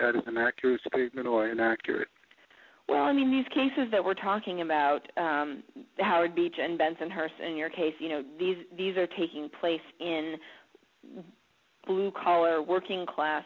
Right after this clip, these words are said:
Speaker 2: white ethnic neighborhoods. Um, you know, Howard Beach and Bensonhurst both being, I believe, predominantly Italian. Um, so that,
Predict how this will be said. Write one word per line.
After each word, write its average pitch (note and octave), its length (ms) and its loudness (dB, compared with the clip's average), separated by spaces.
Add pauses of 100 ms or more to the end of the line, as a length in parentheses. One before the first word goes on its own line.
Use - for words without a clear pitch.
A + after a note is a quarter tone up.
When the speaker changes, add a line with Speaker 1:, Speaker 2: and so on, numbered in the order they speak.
Speaker 2:
white D#3+ 260 -2
ethnic C#3+ 400 -6
neighborhoods. A#2 540 -8 (480)
Um, - 520 -8 (380)
you E3 160 -10
know, - 100 -8
Howard D#3+ 380 0
Beach D#3 200 -6
and D3+ 140 -8
Bensonhurst D3+ 580 -6
both D3+ 280 -4
being, D3 320 -8
I D#3+ 200 -4
believe, E3 340 -6 (100)
predominantly D3 640 -4
Italian. C#3+ 640 -8 (460)
Um, D#3 340 -4 (760)
so F#3 300 2
that, F3+ 180 4